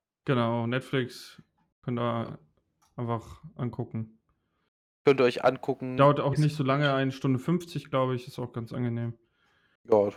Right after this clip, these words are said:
Speaker 1: Die
Speaker 2: mal so,
Speaker 1: Länge.
Speaker 2: mal so ein guter Abendfilm, ne?
Speaker 1: Genau, ja.
Speaker 2: Was, äh, ich tatsächlich finde, ist zwar kein Abendfilm, ist 'ne, ist 'ne Abendserie und das Gute ist, sie ist auch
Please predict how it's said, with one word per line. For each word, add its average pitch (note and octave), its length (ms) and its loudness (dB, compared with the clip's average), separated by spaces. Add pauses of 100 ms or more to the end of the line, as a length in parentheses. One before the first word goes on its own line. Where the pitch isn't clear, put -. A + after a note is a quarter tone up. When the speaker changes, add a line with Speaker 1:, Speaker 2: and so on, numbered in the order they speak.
Speaker 1:
Die C3 60 -8 (120)
Speaker 2:
mal D3 120 12
so, D3+ 120 6
Speaker 1:
Länge. - 20 0
Speaker 2:
mal F#3 180 8
so A#3 80 0
ein A3+ 60 -4
guter A3 260 6
Abendfilm, G#2+ 520 2
ne? F3+ 240 0
Speaker 1:
Genau, A2 480 -4 (240)
ja. - 200 -10 (1120)
Speaker 2:
Was, C#3 500 4
äh, A#2+ 180 -2
ich E3+ 140 0
tatsächlich F3+ 320 0
finde, E3+ 180 2
ist - 120 0
zwar E3+ 120 6
kein - 200 6
Abendfilm, F3+ 500 6
ist - 160 -10
'ne, C3+ 200 2
ist - 140 -4
'ne - 80 0
Abendserie E3 680 2
und - 380 -6
das - 120 -4
Gute E3+ 200 0
ist, D#3 140 2
sie A2+ 100 0
ist - 300 0
auch B2 360 8